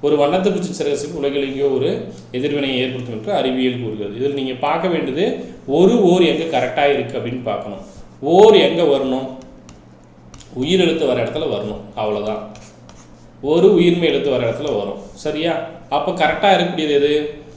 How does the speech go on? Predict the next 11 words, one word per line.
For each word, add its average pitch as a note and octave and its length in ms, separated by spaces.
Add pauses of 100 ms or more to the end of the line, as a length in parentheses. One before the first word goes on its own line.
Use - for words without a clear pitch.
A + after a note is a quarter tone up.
(240)
ஆப்ஷன் D#3+ 500 (300)
பி. A2 120 (300)
ஒரு C#3+ 280
வண்ணத்து F3+ 460
பூச்சியின் F3 480
சிறகசைப்பு C#3 680
உலகில் E3 500
எங்கோ C#3+ 400 (540)
ஓர் E3 260
எதிர்வினையை D#3 840
ஏற்படுத்தும் A#2 720